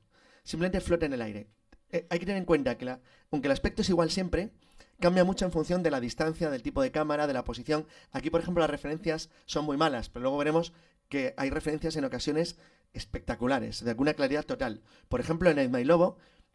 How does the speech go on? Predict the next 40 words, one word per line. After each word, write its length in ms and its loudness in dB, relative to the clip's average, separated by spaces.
eh, 220 -4
hay 140 2
un 100 2
serio 280 -4
problema 460 -4
que 100 -8
va 80 -2
a 40 -4
contar 280 -4
Jesús 300 -4
luego 160 0
en 60 0
la 60 0
última 240 -6
imagen, 440 -8
porque 480 -4
es 120 -10
como 180 -2
un 60 -2
juego 380 0
lo 100 -12
que 60 -12
está 120 -8
pasando. 440 -10
Atención 380 0
a 40 6
esta, 280 -2
Glastonbury, 600 0
famosísimo 540 -2
sitio 220 -2
en 80 0
el 40 -2
Reino 140 -4
Unido. 320 -6
Vean 240 2
que 80 -4
hay 40 -4
tres 220 -2
luces 400 -2
flotando. 600 -2